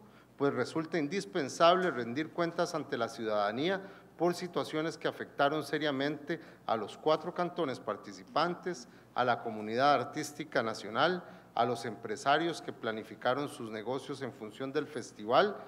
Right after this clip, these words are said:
al público que asistiría a tales eventos y, en fin,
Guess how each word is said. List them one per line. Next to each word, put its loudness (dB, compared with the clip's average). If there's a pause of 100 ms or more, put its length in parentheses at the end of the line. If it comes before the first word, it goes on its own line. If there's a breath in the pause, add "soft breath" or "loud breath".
(300 loud breath)
al 2
público 0
que -4
asistiría 2
a -6
tales 2
eventos 0 (240 loud breath)
y, -2
en -8
fin, -2